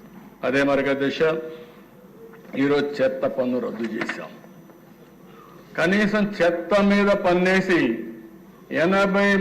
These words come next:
మూడు లక్షల మెట్రిక్ టన్నులు చెత్తంతా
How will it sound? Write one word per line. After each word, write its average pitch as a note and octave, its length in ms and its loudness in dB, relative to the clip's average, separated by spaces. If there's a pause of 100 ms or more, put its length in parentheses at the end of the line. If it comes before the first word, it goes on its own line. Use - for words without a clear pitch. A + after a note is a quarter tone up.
(140)
మూడు G3 300 2 (260)
లక్షల G3 380 2 (180)
మెట్రిక్ F#3 520 -2
టన్నులు F#3 300 2 (1300)
చెత్తంతా E3 500 0